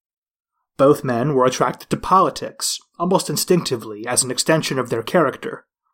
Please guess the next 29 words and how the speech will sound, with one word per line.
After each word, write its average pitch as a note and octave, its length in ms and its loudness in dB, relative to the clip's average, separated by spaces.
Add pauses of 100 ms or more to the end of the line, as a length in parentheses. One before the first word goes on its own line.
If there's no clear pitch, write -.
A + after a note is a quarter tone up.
(120)
although A#2 380 0
obviously A#2+ 580 0
they A2+ 140 -2
were C3 160 0
on B2 180 0
opposite B2+ 460 -2
sides A#2+ 560 0
of A2 100 -8
the - 80 -12
spectrum. - 580 -6 (1600)
They D3 160 4
were F3+ 100 2
highly G3+ 420 2
aggressive C3+ 600 2
as A#2 160 -2
battlefield C3+ 580 0
commanders, - 680 -4 (320)
and B2+ 360 -4
brought C3 260 2
that C3+ 220 -4
same C3+ 340 0
ethos C3+ 580 0
to C3 280 -4
every C3+ 400 2
other C#3+ 340 0
aspect C#3+ 520 0
of B2 100 -2
their A#2 160 -2
careers, - 720 2